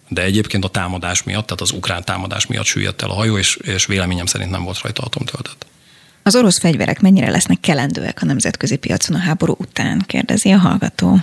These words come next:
Speaker 1: Hát bár ott tartanánk már, hogy a háború után lenne, ez az egyik dolog. A másik meg, hogy erre nagyon egyszerű a válaszom, mert hogy az orosz fegyverek mindig is kelendőek voltak. Tehát az orosz fegyverexport húzó ágazata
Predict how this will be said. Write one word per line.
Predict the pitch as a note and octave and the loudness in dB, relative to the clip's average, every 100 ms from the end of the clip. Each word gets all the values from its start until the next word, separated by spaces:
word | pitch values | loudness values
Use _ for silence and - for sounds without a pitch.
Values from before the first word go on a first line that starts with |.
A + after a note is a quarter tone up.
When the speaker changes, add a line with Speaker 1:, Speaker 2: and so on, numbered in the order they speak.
| - | 2
Speaker 1:
Hát | G#2+ | 0
bár | A#2 B2+ A#2 | 2 2 -2
ott | G#2+ - | -4 -6
tartanánk | G#2 - G2 G2 F#2+ | -6 -2 -2 0 0
már, | G2 | 0
hogy | G2 | 0
a | |
háború | F#2 F#2+ F2+ | 0 -2 -2
után | F2+ F2+ F2+ | -4 -4 -2
lenne, | F2+ F#2 G2+ | -2 -2 -2
ez | G2 F#2 | -2 -2
az | F#2 | -2
egyik | F#2 G#2 | -2 -2
dolog. | A#2+ A#2+ - | 0 0 0
A | A#2+ | 0
másik | C3+ C3+ C#3+ C3 | 0 0 -2 0
meg, | C3+ | 0
hogy | C#3+ B2 | 0 2
erre | B2 | 2
nagyon | B2+ A#2+ G#2 | 2 2 0
egyszerű | F#2+ G2 | -2 -2
a | G2 F#2+ | 0 -2
válaszom, | G2+ G2+ G2+ - G2+ G2+ | 0 -2 0 0 0 0
mert | G2+ - | 0 0
hogy | G2+ G2 | -2 -2
az | G#2+ | -2
orosz | G#2+ G#2 | -2 -2
fegyverek | - G#2 G#2 G#2 - - - - - - | -2 -2 -2 -2 -4 -14 -20 -20 -20 0
mindig | G#2+ C3 G2+ F2+ | 4 4 2 -2
is | E2+ - - - _ _ | -4 -4 -4 -8 _ _
kelendőek | - F2+ E2 E2 D#2+ D#2+ | -6 -4 -2 -4 -4 -4
voltak. | G2 - - - - | -6 -6 -6 -10 -8
Tehát | G1+ G1+ - | -6 -6 -6
az | G#2+ G2+ G2+ G2 - | -4 -4 -4 -4 -4
orosz | A#2 A2 F#2 - - - - - | -2 0 0 -2 -4 -14 -20 -6
fegyverexport | - G#2+ F#2 F2+ G2 - - B1+ C3 - - - | -2 -2 -2 -4 -4 -4 0 0 0 -6 -12 -14
húzó | - A#2 F#2 E2+ E2 | -2 2 2 2 -2
ágazata | E2 F#2 G2 G2+ - - | -4 -4 -8 -8 -8 -10